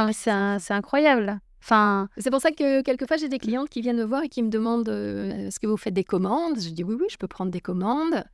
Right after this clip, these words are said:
Speaker 1: Oui.
Speaker 2: Euh,
Speaker 1: <laughs>
Speaker 2: euh, « Est-ce que c'est possible dans deux semaines ? »
Speaker 1: Non.
Speaker 2: Non.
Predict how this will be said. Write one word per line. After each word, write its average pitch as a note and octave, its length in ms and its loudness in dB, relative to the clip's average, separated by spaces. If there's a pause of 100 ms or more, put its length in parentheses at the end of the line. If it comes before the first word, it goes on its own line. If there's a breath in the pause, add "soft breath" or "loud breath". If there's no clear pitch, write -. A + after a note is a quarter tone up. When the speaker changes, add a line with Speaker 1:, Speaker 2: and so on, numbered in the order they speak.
(240)
Speaker 1:
Oui. B3+ 240 2 (100)
Speaker 2:
Euh, F#3 300 -2
Speaker 1:
<laughs> C4+ 280 6
Speaker 2:
euh, « F3+ 260 -6
Est-ce - 140 -10
que G3+ 60 -4
c'est F#3+ 160 -4
possible G3 380 -4
dans G3 100 -2
deux G3 140 -2
semaines ? » D4 460 0 (440)
Speaker 1:
Non. G#3+ 180 0 (560)
Speaker 2:
Non. C4+ 140 4